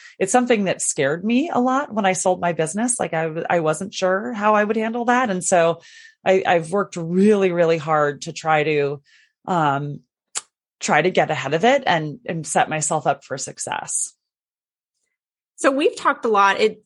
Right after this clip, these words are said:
Speaker 2: we've talked a lot this underlying theme when it comes to communication and using communication to earn trust and value with your integrity. What are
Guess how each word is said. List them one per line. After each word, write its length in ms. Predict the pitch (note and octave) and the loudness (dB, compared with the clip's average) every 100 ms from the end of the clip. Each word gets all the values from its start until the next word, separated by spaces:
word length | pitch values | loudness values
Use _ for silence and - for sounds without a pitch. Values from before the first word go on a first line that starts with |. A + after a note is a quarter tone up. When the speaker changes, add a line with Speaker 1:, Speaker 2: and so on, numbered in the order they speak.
| - | -4
Speaker 2:
we've 180 | A#3+ A#3+ | -4 -2
talked 180 | D#4 | -4
a 40 | C4+ | 0
lot 300 | G#3 G3+ F#3+ | 2 2 0
this 280 | G3 F#3+ - _ - | -4 -4 -16 _ -4
underlying 540 | A3 A3+ A3 G#3 G3+ | 0 2 2 0 -4
theme 300 | F#3+ G#3 G3+ | -2 -2 0
when 100 | G3 | -2
it 80 | F#3 | -4
comes 300 | F#3+ G3+ F#3+ | -4 -4 -4
to 80 | G3+ | -6
communication 920 | G3+ F#3 F#3 F3+ F3+ F3 - - - - | -8 -6 -6 -6 -8 -8 -8 -10 -10 -4
and 200 | G3+ G3+ | -2 0
using 360 | G#3+ A3+ B3 | 0 0 0
communication 880 | A#3+ A3+ G#3 G#3 G#3+ G3 G3 G3+ G3 | -2 -2 0 0 0 -2 0 -4 -6
to 180 | F#3+ G3 | -6 -4
earn 500 | G3 G3 G3 F#3+ F#3+ _ _ _ - | -2 0 0 -2 -10 _ _ _ -4
trust 720 | - G#3+ F#3+ - - - - _ _ - | 0 2 0 -6 -12 -12 -14 _ _ -2
and 420 | A#3 A3+ G#3+ G#3+ - | 2 4 2 0 -2
value 680 | G3+ G3+ A3 A3+ G#3 F#3+ - | 0 2 4 4 4 2 -4
with 360 | F#3+ G3+ G3 G3 | -2 0 -2 -2
your 240 | G3 F#3+ | -2 0
integrity. 540 | F#3 F#3+ F#3 F3+ F3 - | -2 -6 -6 -6 -6 0
What 140 | |
are 100 | B3 | 2